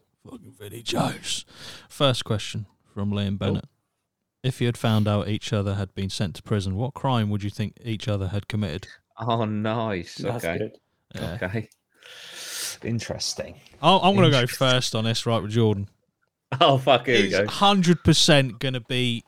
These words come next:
Speaker 1: G B H or
Speaker 2: <laughs>
Speaker 1: murder.
Speaker 2: <laughs>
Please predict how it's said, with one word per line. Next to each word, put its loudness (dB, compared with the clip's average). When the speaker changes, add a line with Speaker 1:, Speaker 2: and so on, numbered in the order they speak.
Speaker 1:
G 0
B 2
H 2
or 6
Speaker 2:
<laughs> -4
Speaker 1:
murder. 2
Speaker 2:
<laughs> 6